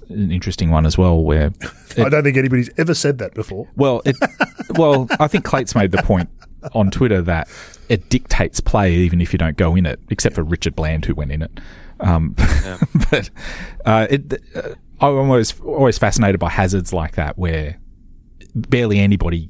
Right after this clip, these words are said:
Speaker 1: goes in them, but
Speaker 2: The Valley of Sin on
Speaker 1: but they determine everything.
Speaker 2: Yeah, of course,
Speaker 1: Yeah.
Speaker 2: yeah.
Speaker 1: Uh,
Speaker 3: Yeah.
Speaker 1: there's a terrible
Speaker 3: Yeah.
Speaker 1: example, but the fifteenth at Metro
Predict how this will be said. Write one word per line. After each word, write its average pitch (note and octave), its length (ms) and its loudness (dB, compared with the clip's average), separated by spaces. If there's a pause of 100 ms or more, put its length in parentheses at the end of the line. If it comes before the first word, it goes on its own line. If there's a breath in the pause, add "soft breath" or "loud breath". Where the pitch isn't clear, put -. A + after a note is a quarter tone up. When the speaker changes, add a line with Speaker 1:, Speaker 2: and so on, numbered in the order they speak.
Speaker 1:
goes F2 280 0
in A2 160 4
them, E2 240 0
but F2 180 2
Speaker 2:
The A#2 60 2
Valley A2 240 0
of F2 80 -8
Sin G#2+ 300 0
on D#2+ 260 -10 (160)
Speaker 1:
but G#2+ 120 2
they G2+ 140 4
determine G#2 480 2
everything. F#2+ 400 0
Speaker 2:
Yeah, - 40 -14
of - 40 -20
course, - 160 -8
Speaker 1:
Yeah. G2 160 2
Speaker 2:
yeah. - 680 -14 (100)
Speaker 1:
Uh, F#2 120 4 (120)
Speaker 3:
Yeah. F#2 180 0 (140)
Speaker 1:
there's G#2 160 0
a F#2 60 0
terrible E2+ 320 2
Speaker 3:
Yeah. E2 40 0
Speaker 1:
example, F#2 320 0
but G#2+ 140 2
the G#2 140 2
fifteenth - 680 -2
at F2+ 140 -2 (160)
Metro E2 560 2